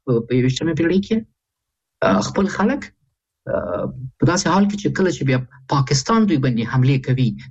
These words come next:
دوی ورته چپه خوله اوسېږي، اعتراض نه کوي. اه،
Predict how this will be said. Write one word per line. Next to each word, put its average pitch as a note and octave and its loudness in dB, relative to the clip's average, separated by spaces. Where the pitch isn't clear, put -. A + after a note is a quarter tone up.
دوی G3+ 4
ورته G3 0
چپه G3+ -4
خوله C#3+ 0
اوسېږي، - -4
اعتراض D#3 2
نه A3 4
کوي. - -6
اه، A2+ 0